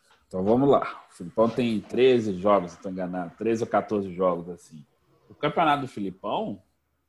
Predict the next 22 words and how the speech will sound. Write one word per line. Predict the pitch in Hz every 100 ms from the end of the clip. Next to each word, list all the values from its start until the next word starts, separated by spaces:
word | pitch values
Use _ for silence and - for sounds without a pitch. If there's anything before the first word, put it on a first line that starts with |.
| _
é | 175
de | 180
G | 104 147
quatro. | - 156 101 - - _ _ _ _ _ _ _ _ _ _ _
Mesmo | 101 127 202 240
com | 214
os | 180 104
vacilos, | 101 87 - - 156 110 78 - - _ _ _ _ _ _ _ _ -
mas | 113 117 127
são | - 139 143
vacilos | 147 131 - - 185 214 143
que, | - 156
se | 143 - 156
tivesse | 139 - 139 165 165
uma, | 175 156 143 127 110 - _ _
uma | _ 143 143 135
condição | 156 156 - 147
normal | 139 113 101 127 143 117
de | -
pressão | 117 107 - 135 135
e |
temperatura, | 131 120 113 101 92 - 185 240 104 101